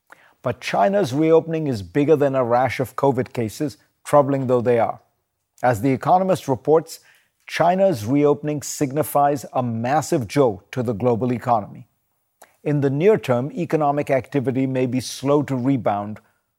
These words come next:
but soon enough, Chinese tourists will begin booking flights and traveling abroad. As a travel expert told the F T,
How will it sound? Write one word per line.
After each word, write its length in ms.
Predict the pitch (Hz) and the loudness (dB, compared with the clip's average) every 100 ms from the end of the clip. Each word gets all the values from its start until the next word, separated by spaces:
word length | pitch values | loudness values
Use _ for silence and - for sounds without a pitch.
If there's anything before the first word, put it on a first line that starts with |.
| _ | _
but 180 | - 123 | -6 -6
soon 340 | - - 202 180 | -4 -2 2 2
enough, 440 | 160 127 127 - _ _ _ _ | 4 2 0 -10 _ _ _ _
Chinese 560 | - 123 147 170 - | -4 0 2 0 -2
tourists 460 | - 156 156 151 - | 0 2 4 2 0
will 140 | 151 | 0
begin 420 | 123 117 147 127 | 0 0 0 0
booking 320 | 95 127 156 143 | -2 -2 0 -2
flights 460 | - 135 143 - | 2 2 2 0
and 140 | 143 - | -6 -2
traveling 460 | 131 123 127 139 | 0 2 0 -2
abroad. 480 | 135 139 135 107 - _ _ _ _ _ _ - | -2 0 0 0 -6 _ _ _ _ _ _ 0
As 180 | 139 127 | 0 0
a 60 | |
travel 420 | - 190 196 180 | 0 2 4 6
expert 460 | 143 131 - 139 - | 4 0 -2 -2 0
told 260 | 135 131 123 | 2 2 0
the 140 | 120 | 0
F 180 | 113 - | -2 -2
T, 260 | 147 175 | -4 -4